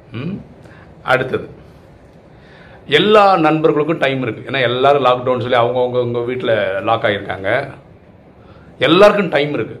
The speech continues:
ஆனா என்ன நடக்காதுன்னா, ஒரு கெட் டுகெதர் பிளான் பண்ணவே முடியாது. அதே மாதிரி இப்போ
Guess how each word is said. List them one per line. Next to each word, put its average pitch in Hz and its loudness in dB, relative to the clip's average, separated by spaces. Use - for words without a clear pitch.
ஆனா 127 -10
என்ன 127 -2
நடக்காதுன்னா, 135 0
ஒரு 135 0
கெட் 156 4
டுகெதர் 151 4
பிளான் 117 0
பண்ணவே 107 -8
முடியாது. 92 -16
அதே 165 4
மாதிரி 127 2
இப்போ 135 2